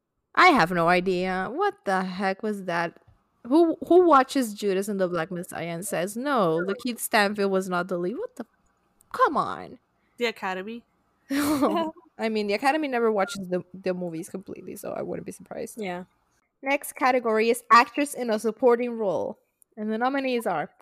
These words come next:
Speaker 1: Glenn Close for Hillbilly Elegy, Olivia Colman, The Father, John Yoo Jung for Minari, Amanda Seyfried for Mank,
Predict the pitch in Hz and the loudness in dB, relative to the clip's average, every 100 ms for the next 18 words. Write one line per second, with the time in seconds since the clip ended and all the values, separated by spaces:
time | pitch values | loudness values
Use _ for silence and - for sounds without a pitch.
0 | 190 214 247 247 226 208 185 - 196 220 | -4 2 2 2 0 0 -2 -4 -2 0
1 | 233 226 226 226 226 208 190 - - _ | 2 2 2 2 2 0 -2 -6 -14 _
2 | - - _ _ - 262 311 330 330 359 | -20 -20 _ _ 2 4 6 4 2 2
3 | 311 254 175 185 - _ - 233 247 185 | 2 0 -4 -6 -14 _ -4 2 4 4
4 | - - - _ _ _ _ _ _ _ | 0 -8 -14 _ _ _ _ _ _ _
5 | _ 208 220 277 262 269 262 208 156 180 | _ -4 -2 -2 -2 -2 0 0 0 -4
6 | 247 - _ _ _ _ _ 220 220 208 | -12 -20 _ _ _ _ _ -6 -2 -2
7 | 156 87 185 _ _ _ _ _ 196 208 | -2 -4 -10 _ _ _ _ _ -4 -2
8 | 254 233 196 202 220 196 - 220 220 180 | 0 0 0 0 -6 -6 -8 -8 -4 -6
9 | 160 175 | -6 -10